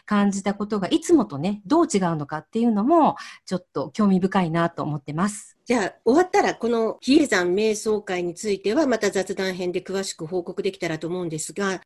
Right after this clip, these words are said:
Speaker 2: えーっと、
Speaker 1: はい。
Speaker 2: フェリシテカフェの専用のラインアットがありますので、まだ登録されてない方は、エピソード欄にリンクを貼っておきますので、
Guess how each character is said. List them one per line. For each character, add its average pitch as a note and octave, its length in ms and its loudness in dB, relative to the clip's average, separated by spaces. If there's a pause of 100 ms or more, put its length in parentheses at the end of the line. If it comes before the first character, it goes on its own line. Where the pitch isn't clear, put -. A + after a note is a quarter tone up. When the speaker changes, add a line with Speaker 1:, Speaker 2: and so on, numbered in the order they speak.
Speaker 2:
え G3 40 -6
ー F#3 200 -8
っ - 40 -20
と、 C4+ 100 -2
Speaker 1:
は D4 40 2
い。 - 40 0
Speaker 2:
フ - 100 -14
ェ C4+ 80 -4
リ F#4 120 6
シ - 140 -6
テ F4+ 120 -2
カ F4+ 140 0
フ C4+ 120 -2
ェ G3 40 0
の A#3+ 140 2
専 E4+ 300 4
用 E4+ 180 4
の D#4+ 300 2
ラ A3+ 160 4
イ E4+ 160 6
ン F4+ 80 4
ア - 20 2
ッ F4+ 100 -2
ト A#3 120 -2
が D#3+ 240 -2
あ F3+ 80 -4
り F#3 80 -2
ま G3 160 -2
す F#3 100 -6
の E3 140 -4
で、 A3+ 440 -2
ま C#4+ 140 2
だ G#3+ 140 -2
登 A3+ 220 -4
録 A#3 120 -8
さ A3 140 -4
れ G#3+ 80 -2
て A3 100 -6
な A3 80 0
い G#3 60 -2
方 E3 260 -6
は、 A#3 240 0 (160)
エ G#3 100 4
ピ - 120 -10
ソ D4+ 140 2
ー - 20 0
ド C#4+ 100 0
欄 G#3+ 160 0
に D#3 140 -2
リ G#3+ 120 0
ン B3 100 0
ク D#3 120 -8
を D#3 60 -4
貼 G#3 120 -6
っ - 80 -12
て G#3 100 -2
お G3+ 40 -2
き G#3 120 -6
ま G#3 120 -4
す D#3+ 140 -8
の E3 80 -4
で、 C4 220 0